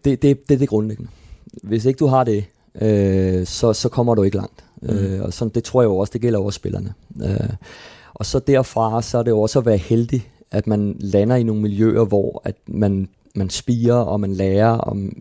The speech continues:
Speaker 1: altså, bliver inspireret af de andre, og også bliver motiveret af de andres motivation og dedikation. Øh, og det var det, jeg sagde med Hvidovre.
Speaker 2: Mm.
Speaker 1: Der var, der var vi altså tilfældigvis,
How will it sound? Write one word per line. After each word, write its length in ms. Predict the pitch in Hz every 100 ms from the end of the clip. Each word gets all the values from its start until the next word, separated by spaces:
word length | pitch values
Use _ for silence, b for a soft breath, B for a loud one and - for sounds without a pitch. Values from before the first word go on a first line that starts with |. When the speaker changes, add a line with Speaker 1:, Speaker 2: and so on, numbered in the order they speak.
| -
Speaker 1:
altså, 180 | 101 104
bliver 200 | - 107
inspireret 600 | 101 - 104 95 117 120
af 80 | 104
de 100 | 107
andre, 300 | 98 104 107 101 B B B B
og 220 | 98 95
også 260 | 107 - 131
bliver 240 | - 117
motiveret 720 | 110 101 117 98 123 131 131
af 80 | 107
de 100 | 107
andres 340 | 101 139 135
motivation 600 | 120 107 101 95 - 110
og 80 | 107
dedikation. 760 | 107 98 98 - 107 107 110 104
Øh, 380 | 92 92 90
og 120 | - 101
det 60 |
var 60 | 120
det, 60 | 123
jeg 100 | 117
sagde 200 | 113 117
med 100 | 107
Hvidovre. 480 | 110 117 98 95 92
Speaker 2:
Mm. 240 | 110 107 127 B -
Speaker 1:
Der 60 |
var, 120 | 101 -
der 160 | 110
var 160 | 101 110
vi 100 | 120
altså 180 | 95 101
tilfældigvis, 840 | - 123 117 110 107 104 -